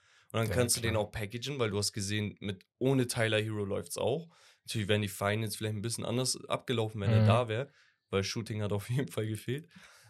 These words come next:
Speaker 1: Ähm, aber, ey, ich geb dir Tyler Hero plus X Y plus zwei First-Rounder, gib mir den. Nehm ich.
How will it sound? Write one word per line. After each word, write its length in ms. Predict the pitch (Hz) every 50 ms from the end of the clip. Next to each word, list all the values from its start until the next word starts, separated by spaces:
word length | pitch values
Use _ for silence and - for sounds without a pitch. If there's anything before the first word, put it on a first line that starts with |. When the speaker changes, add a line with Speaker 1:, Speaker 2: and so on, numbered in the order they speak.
| - -
Speaker 1:
Ähm, 480 | - 110 107 104 104 104 98 95 - _
aber, 420 | - 101 98 98 92 90 95 - _ _ _ _ _ _ -
ey, 140 | - 104 104
ich 120 | 98 -
geb 120 | - 101 92
dir 140 | 107 104 85
Tyler 280 | - 110 101 101 101 98
Hero 380 | 95 104 104 117 131 135 135
plus 420 | 127 - - 113 107 104 - - - -
X 200 | 107 - - -
Y 480 | 120 110 - - - 127 123 123 123 117
plus 320 | - 107 104 101 - -
zwei 220 | - - 107 104 101
First-Rounder, 580 | - - 107 107 - - 135 127 131 135 127
gib 180 | 127 143 - -
mir 100 | - 98
den. 180 | 92 92 - _ _ _ _ _ _ _ _ _ _ _ _ _ _ _ -
Nehm 220 | 95 110 123 113
ich. 240 | 98 - - -